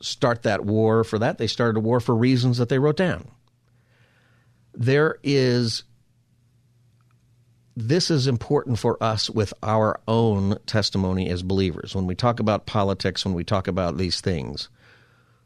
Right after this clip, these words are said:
we, and something I'm worried about, maybe this is a question you can answer, has politics become the religion of our country?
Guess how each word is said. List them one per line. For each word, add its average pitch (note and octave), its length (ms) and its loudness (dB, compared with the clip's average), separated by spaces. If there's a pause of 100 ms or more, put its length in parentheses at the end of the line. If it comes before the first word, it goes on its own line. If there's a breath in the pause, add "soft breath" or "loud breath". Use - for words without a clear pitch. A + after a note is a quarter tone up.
(240 soft breath)
we, A2+ 480 2 (400)
and G#2+ 200 0
something C3+ 280 2
I'm B2 140 4
worried C#3 220 2
about, G2+ 240 0
maybe A2 200 2
this A#2+ 180 0
is A2 100 0
a G#2+ 60 -2
question A#2+ 400 2
you G#2+ 100 2
can G#2 140 0
answer, A#2+ 280 0
has G#2+ 200 -2
politics C#3 580 0
become B2 400 2
the G#2+ 80 2
religion A#2 460 2
of G#2 120 0
our G2+ 100 0
country? - 500 -4